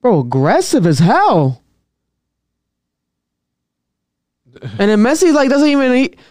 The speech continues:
Speaker 1: Messi, like, like, bro, what are those people that they study a body language? You can break that down easily. He doesn't wanna be there.
Speaker 2: Yeah.
Speaker 1: He doesn't wanna be there with you, Salt Bae.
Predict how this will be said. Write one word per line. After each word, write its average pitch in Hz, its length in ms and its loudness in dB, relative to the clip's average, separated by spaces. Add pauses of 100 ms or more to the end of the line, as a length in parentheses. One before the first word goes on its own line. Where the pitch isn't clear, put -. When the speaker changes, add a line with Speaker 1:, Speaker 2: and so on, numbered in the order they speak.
Speaker 1:
Messi, 330 320 0
like, 180 240 -6 (1700)
like, 247 180 -2
bro, 226 360 0 (260)
what 226 180 -4
are 349 80 2
those 320 180 0
people 302 240 0
that 233 140 -2
they 214 100 0
study 247 320 0
a 214 80 0
body 208 260 0
language? 269 560 -2 (140)
You 220 100 -2
can 247 160 0
break 226 180 0
that 233 140 0
down 190 200 0
easily. 202 340 2
He 214 80 2
doesn't 269 220 2
wanna 240 160 0
be 247 240 2
there. 139 500 0
Speaker 2:
Yeah. 92 260 -16
Speaker 1:
He 262 60 0
doesn't 302 180 2
wanna 285 160 0
be 294 260 2
there 302 180 2
with 175 180 0
you, 175 140 2
Salt 143 320 -2
Bae. 117 400 -2